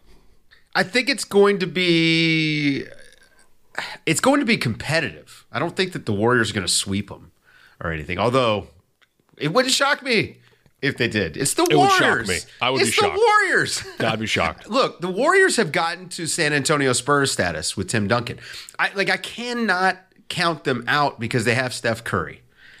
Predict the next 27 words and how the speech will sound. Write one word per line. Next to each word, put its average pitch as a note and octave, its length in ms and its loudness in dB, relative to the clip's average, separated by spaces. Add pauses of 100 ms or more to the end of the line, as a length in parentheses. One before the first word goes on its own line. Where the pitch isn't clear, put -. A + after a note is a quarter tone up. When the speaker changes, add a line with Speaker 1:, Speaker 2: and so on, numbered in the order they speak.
(120)
Speaker 1:
That's D3 440 -2
it, C#3 280 0
man. F#2 200 -8
Like, F#2+ 420 -4
I A#2+ 40 -2
mean, A2 340 0
Draymond B3 460 0
Green C#4 300 2
too, D4 300 0
by C#3 180 2
the B2+ 100 -4
way, D#3 200 2
which D#3 280 -2 (280)
the C#3 100 0
guy F#3 280 0
should F#3 380 -8
get F#3 200 2
a D3 100 2
lot D3 380 2
of C#3+ 180 -2
Defensive D3+ 380 -2
Player D#3+ 200 4
of C#3 60 0
the B2+ 80 2
Year D#3+ 180 4
buzz G#2+ 320 0
because G#2+ 420 0